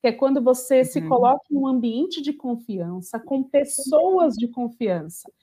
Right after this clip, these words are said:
Speaker 1: que gere uma segurança pra que você possa expor sentimentos, é, de modo que você não seja julgado por eles.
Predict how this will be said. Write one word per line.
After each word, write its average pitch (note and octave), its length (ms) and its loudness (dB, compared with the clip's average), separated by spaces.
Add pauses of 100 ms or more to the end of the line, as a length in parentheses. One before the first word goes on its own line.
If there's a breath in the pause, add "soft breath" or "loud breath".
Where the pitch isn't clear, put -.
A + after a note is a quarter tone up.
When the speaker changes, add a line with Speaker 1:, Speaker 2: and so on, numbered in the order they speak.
(300)
Speaker 1:
que C4 180 0
gere B3+ 500 2
uma C#4+ 180 2
segurança G#3 760 -2
pra A3+ 160 -6
que A3+ 160 -6
você A3 280 -6
possa G#3+ 500 -2 (340 loud breath)
expor C4+ 460 2
sentimentos, B3+ 1040 -6 (400)
é, A3 260 -2
de G#3 140 -2
modo B3+ 260 4
que B3 100 -6
você D4 200 0
não D#4 160 4
seja C4+ 280 4
julgado G#3 560 2
por F#3+ 180 -6
eles. F3 560 -6